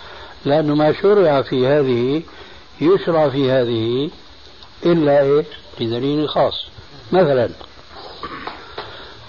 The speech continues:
آه، صح الصلاة للنوافل من القادر على القيام أن يصلي جالسا،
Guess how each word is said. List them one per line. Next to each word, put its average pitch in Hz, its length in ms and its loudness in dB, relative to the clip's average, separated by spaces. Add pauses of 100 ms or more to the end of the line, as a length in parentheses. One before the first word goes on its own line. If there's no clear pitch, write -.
(140)
آه، 127 640 -2 (2750)
صح 196 300 -2 (1500)
الصلاة 143 720 0 (260)
للنوافل 143 880 0 (640)
من 147 260 -2
القادر 143 720 0
على 147 160 -2
القيام 135 640 -2
أن 147 200 -4
يصلي 156 560 0
جالسا، 143 500 -2